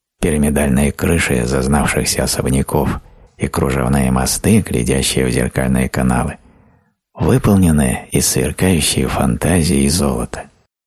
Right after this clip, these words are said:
За порядком и чистотою на улицах и в головах туристов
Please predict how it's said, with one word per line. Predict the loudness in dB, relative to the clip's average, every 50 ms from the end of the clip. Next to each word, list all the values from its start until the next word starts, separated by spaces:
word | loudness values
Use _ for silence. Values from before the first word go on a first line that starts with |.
| _ _ _ _ _ _ _ _ _ _ _ _ _ _ _ _ _ _ _ _ _ _ _ _ -6
За | -4 -2 -2 0
порядком | 0 0 2 2 2 2 2 2 0 0 2
и | 0 0
чистотою | 0 0 -2 -2 -2 -2 -2 -2 0 0 2 2 4 2
на | 2 2 2 0
улицах | 0 -2 -2 -2 -2 -2 -2 -4 -4 -4 -4
и | -2
в | -2 -2
головах | -2 -2 -2 -2 -2 -2 -2 -4 -4
туристов | -2 -2 -2 -2 -2 -2 -4 -4 -6 -6 -6